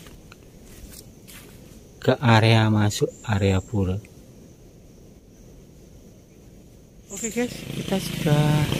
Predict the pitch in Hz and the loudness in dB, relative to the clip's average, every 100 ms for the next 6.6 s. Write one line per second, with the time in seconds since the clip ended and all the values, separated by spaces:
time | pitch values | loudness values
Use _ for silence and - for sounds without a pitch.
0 | - - 170 170 175 180 175 170 170 170 | -2 -2 0 2 4 4 2 2 2 0
1 | - 170 175 170 160 156 151 160 151 - | -2 -2 -2 -2 0 0 2 2 0 -2
2 | - - 165 151 127 120 120 120 139 127 | -6 0 2 4 2 0 -2 -4 -4 -4
3 | 117 - - - - - - - - - | -6 -8 -10 -10 -10 -12 -12 -12 -12 -14
4 | - - - - - - - - 135 - | -14 -14 -14 -14 -14 -16 -18 -10 -8 0
5 | 185 156 - - 156 156 170 170 - 160 | 2 2 -4 -6 -2 0 2 2 0 0
6 | 143 - 117 113 120 | -2 0 0 0 0